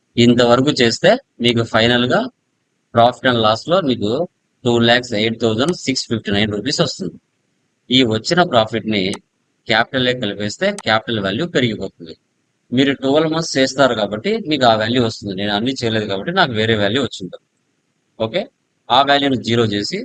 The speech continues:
ఇక్కడ నాకు వన్ ల్యాక్ ఫిఫ్టీన్ థౌజండ్ టూ సెవెంటీ నైన్ వచ్చింది. దీన్ని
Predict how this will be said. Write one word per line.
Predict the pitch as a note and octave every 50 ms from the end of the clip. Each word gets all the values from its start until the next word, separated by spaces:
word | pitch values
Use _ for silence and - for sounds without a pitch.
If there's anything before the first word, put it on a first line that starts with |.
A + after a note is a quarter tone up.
| - _
ఇక్కడ | _ - C3 B2+ B2
నాకు | A#2+ A#2+ A#2 C3 C#3 A#2 A2
వన్ | A2+ A#2 A#2+ B2
ల్యాక్ | B2+ C3+ C3+ - A2+
ఫిఫ్టీన్ | G#2 - - B2 A#2+ A2+
థౌజండ్ | G#2+ G2+ G2+ A#2+ C3+ - - _ _ _ _ _ _ _ _ _ _ _ - -
టూ | C#3 C#3 C3+ -
సెవెంటీ | A#2+ G#2+ G#2+ G#2+ G#2 A2+ G2+ G2
నైన్ | G#2 A#2 C#3+ F3+ F#3 _ _ _ _ _ _ _ _ _ _ _ _ _ _ _ _ - C3
వచ్చింది. | A#2 - - F2+ - - - _ _ _ _ _ _ _ _ _ _ _ _ _ _ _ _ _ _ _ _ _ _ _ _ - - - - - - - _ _ _ _ _ - A#2+
దీన్ని | C3 C3+ C3+